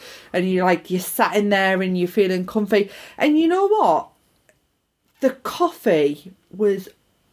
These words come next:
absolutely fucking gorgeous. Absolutely gorgeous. And it pisses me off that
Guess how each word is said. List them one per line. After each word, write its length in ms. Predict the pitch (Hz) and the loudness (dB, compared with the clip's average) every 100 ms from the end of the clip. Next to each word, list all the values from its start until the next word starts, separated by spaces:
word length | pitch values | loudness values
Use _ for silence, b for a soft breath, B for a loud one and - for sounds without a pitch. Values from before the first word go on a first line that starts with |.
| _ | _
absolutely 1300 | 226 247 240 - - 233 226 233 226 - 160 143 - - | -8 -8 -8 -6 0 2 4 4 2 2 2 0 -4 -16
fucking 840 | - - - 202 - 196 180 180 - _ _ _ - | -20 -8 -4 -4 -2 -2 -2 -4 -10 _ _ _ 2
gorgeous. 720 | 165 147 151 151 151 - - b b b _ - | 4 4 0 -4 -8 -10 -20 b b b _ -4
Absolutely 600 | 190 190 - 175 143 85 | -4 -4 -4 -2 -2 -2
gorgeous. 540 | 156 147 143 151 151 B B B B B _ _ _ - | 0 0 -2 -6 -10 B B B B B _ _ _ 0
And 420 | 214 190 180 - - _ _ _ _ | 0 0 -6 -8 -14 _ _ _ _
it 180 | 214 220 | 0 0
pisses 340 | - 262 277 247 | -2 -8 -6 -4
me 160 | 254 | -2
off 380 | 277 180 170 - b b _ | -2 -2 -2 -8 b b _
that 280 | 196 170 | -2 -2